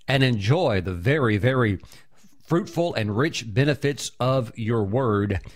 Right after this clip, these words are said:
in Jesus' name. Amen. And of course, my friends, today the Holy Spirit will help us as God will answer that prayer in a very clear way. Praise the Lord.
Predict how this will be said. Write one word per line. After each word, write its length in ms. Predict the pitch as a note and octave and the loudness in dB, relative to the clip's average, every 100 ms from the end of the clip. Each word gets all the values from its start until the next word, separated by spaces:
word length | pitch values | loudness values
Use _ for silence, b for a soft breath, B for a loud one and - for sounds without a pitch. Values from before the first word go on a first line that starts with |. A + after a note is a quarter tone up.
| B B | B B
in 200 | C3+ B2+ | 0 0
Jesus' 600 | G#2 C3 C3 A2 G#2+ - | 2 4 4 0 -4 -2
name. 360 | B2 B2+ G#2+ F#2+ | 2 2 2 2
Amen. 480 | A#2+ A#2 B2+ F#2+ C#2 - B B - | 2 4 4 2 -2 -12 B B -2
And 140 | B2 | -2
of 80 | A2+ | 0
course, 300 | C#3 C3+ - | 0 -2 -2
my 160 | C3 A#2 | -2 -2
friends, 320 | C3+ B2+ - | 0 -2 -2
today 240 | B2 B2 | 0 0
the 100 | A#2 | 0
Holy 280 | A2+ C3+ A#2 | 0 0 -2
Spirit 440 | - C#3+ C3 A2 B B - | -2 0 0 -2 B B -2
will 300 | B2+ F#3+ C3 | 0 2 2
help 240 | G#2 - | 2 0
us 240 | G2 G2 - B B - | -4 -4 -8 B B -2
as 200 | A#2+ G#2 | -2 0
God 280 | A2 B2+ A2 | -2 -2 -2
will 140 | A2+ | 0
answer 320 | C3 B2 B2 | 0 0 0
that 180 | A2 G#2+ | -2 -2
prayer 380 | - A#2+ G#2 F#2 B B B B - - | -2 0 0 -2 B B B B -10 -2
in 120 | B2+ | 0
a 60 | |
very 280 | A2 C3 A2+ | 2 2 0
clear 580 | - - D3+ A2 F#2 - | 0 0 2 2 0 -4
way. 380 | G#2+ B2+ G2+ C#2+ | -2 0 0 -2
Praise 460 | - C3 A#2+ A2 - | -2 2 2 2 0
the 100 | A2+ | 0
Lord. 320 | B2+ G#2 | 2 0